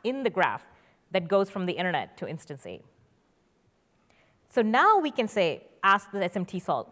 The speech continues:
solver this question, because it's in a form that it understands.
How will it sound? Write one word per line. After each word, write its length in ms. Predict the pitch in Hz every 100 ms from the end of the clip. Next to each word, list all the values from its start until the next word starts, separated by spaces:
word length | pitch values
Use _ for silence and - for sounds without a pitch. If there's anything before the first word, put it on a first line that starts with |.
| -
solver 260 | - 160 156
this 180 | 143 -
question, 440 | 131 - 120 127 - _ _ _
because 320 | 180 208 185 - - _ _ _ _ -
it's 200 | 247 -
in 120 | 277
a 60 | 254 -
form 400 | 247 240 294 339
that 120 | 262
it 120 | 214 190
understands. 840 | 196 185 185 - 202 156 98